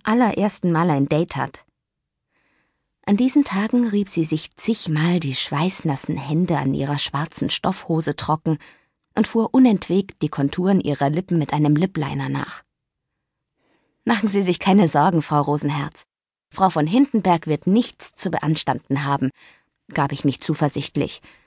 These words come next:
obwohl ich doch wusste, mit was für einer Frau ich es da zu tun hatte.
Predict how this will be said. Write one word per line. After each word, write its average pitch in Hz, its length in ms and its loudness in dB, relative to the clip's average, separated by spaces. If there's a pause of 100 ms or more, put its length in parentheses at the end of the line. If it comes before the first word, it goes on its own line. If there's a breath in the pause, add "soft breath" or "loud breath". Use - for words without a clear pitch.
(260 soft breath)
obwohl 202 380 -2
ich 185 160 0
doch 170 220 -4
wusste, 175 400 -2
mit 147 180 0
was 160 240 -4
für 165 120 0
einer 147 240 0
Frau 160 280 0
ich 156 160 -4
es 139 140 -6
da - 180 -2
zu - 160 -8
tun 156 380 -2
hatte. - 260 -10